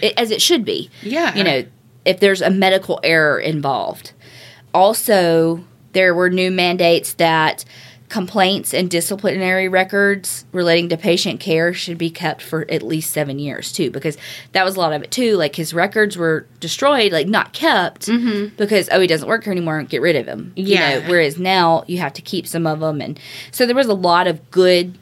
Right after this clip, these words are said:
Speaker 1: that came out of it.
Speaker 2: Right. Well, that at least is good. There's positive.
Speaker 1: Yeah, and I probably should have ended with that instead of this.
Speaker 2: Oh,
Speaker 1: But
Speaker 2: shit.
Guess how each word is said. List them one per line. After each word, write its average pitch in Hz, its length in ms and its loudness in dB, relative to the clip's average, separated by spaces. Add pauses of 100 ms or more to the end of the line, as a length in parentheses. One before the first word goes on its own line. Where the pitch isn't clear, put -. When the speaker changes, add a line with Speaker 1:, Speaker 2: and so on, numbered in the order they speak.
(160)
Speaker 1:
that 202 160 -2
came 202 200 -2
out 190 140 0
of 190 100 -4
it. 196 200 2 (260)
Speaker 2:
Right. 170 440 -4
Well, 185 160 2
that 233 440 0
at 175 180 -6
least 180 340 -4
is 160 140 -10
good. 151 240 -14
There's 160 260 -8
positive. 151 760 -10
Speaker 1:
Yeah, 143 400 -2
and 190 120 -2
I 196 40 -2
probably 147 300 -6
should 143 200 -6
have 117 80 -8
ended 156 160 -6
with 147 120 -8
that 233 260 -2
instead - 300 -10
of 151 60 -10
this. 269 520 -8 (480)
Speaker 2:
Oh, 156 100 -4
Speaker 1:
But 170 280 2
Speaker 2:
shit. - 520 -2